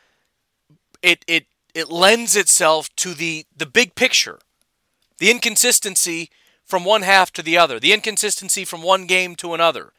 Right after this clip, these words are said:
The inconsistency where you see a thirteen and three team and everyone says they're frauds. Or a seven and three team that nobody has confidence in. A team that has all the talent in the world to get in the playoffs, through the playoffs, and win a Super Bowl,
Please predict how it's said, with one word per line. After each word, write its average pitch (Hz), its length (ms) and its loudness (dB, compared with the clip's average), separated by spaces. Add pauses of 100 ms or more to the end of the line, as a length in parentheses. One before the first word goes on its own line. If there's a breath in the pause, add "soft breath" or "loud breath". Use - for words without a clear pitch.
(280)
The 175 140 0
inconsistency 208 760 -2
where 165 140 -6
you 160 80 -4
see 175 140 -2
a 156 40 -2
thirteen 208 380 -6
and 185 80 -6
three 185 200 -10
team 196 200 -6
and 165 80 -4
everyone 165 280 -4
says 151 200 -4
they're 143 120 -6
frauds. 135 760 -2 (1000)
Or 175 140 2
a 170 40 0
seven 214 300 4
and 170 120 -8
three 160 180 -6
team 165 220 -8
that 156 140 -2
nobody 185 380 0
has 165 140 2
confidence 156 640 -4
in. 87 120 -16 (440)
A 143 60 -6
team 220 180 0
that 190 120 6
has 170 160 2
all 220 280 6
the 208 100 -4
talent 196 520 0
in 151 100 -12
the 147 80 -8
world 151 460 -4
to 120 80 -14
get 147 180 -2
in 202 220 -4
the 202 60 -6
playoffs, 165 440 0
through 190 220 -12
the 190 60 -12
playoffs, 160 440 -4
and 143 100 -14
win 185 120 -6
a 180 40 -6
Super 160 300 -10
Bowl, 139 280 -6